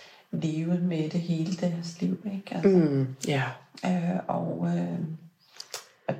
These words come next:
Speaker 1: det er jo rigtig vigtigt derfor at kunne se børnene og se de problemer, som den fagperson, man er, altså læger, pædagog, sagsbehandler og andre, altså kunne se, øh,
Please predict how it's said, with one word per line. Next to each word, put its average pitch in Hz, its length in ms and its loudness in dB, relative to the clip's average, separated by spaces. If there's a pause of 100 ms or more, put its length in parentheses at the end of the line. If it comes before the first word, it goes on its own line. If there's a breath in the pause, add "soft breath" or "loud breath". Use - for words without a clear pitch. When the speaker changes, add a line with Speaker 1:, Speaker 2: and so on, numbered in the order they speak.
Speaker 1:
det 208 100 2
er 196 120 0
jo 190 100 4
rigtig 185 340 2
vigtigt 175 400 -2
derfor - 300 -2
at 185 200 2
kunne 175 200 2
se - 420 -2
børnene 175 500 2
og - 80 0
se 180 300 0
de 180 80 -4
problemer, 175 680 -2
som 165 340 -4 (420 loud breath)
den - 140 -4
fagperson, 185 720 -2
man 165 160 -2
er, 165 200 -2 (160)
altså 170 280 -2
læger, 160 520 2
pædagog, - 960 -2 (320 loud breath)
sagsbehandler 170 680 -2
og 165 160 -2
andre, 170 320 2 (440 loud breath)
altså 180 300 0
kunne 180 100 -2
se, - 680 0
øh, 175 760 0